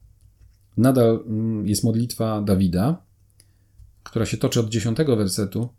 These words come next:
ja, ale w szesnastym mówi tak: "O Panie Boże nasz, cały ten dostatek, który przygotowaliśmy dla Ciebie na budowę domu dla Twojego świętego imienia,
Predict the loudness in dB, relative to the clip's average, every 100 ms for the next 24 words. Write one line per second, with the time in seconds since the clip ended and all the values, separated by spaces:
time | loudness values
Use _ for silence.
0 | _ _ _ _ -4 0 0 0 0 2
1 | 0 0 -2 0 -2 -2 -2 -4 -4 -4
2 | 2 4 4 4 2 2 0 -4 -8 -8
3 | 0 2 4 4 4 4 2 0 0 -2
4 | -4 0 0 0 -2 -2 0 0 2 0
5 | 0 0 0 2 2 4 2 4 4 4
6 | 4 4 4 4 0 0 0 0 0 -2
7 | 0 0 0 2 0 -2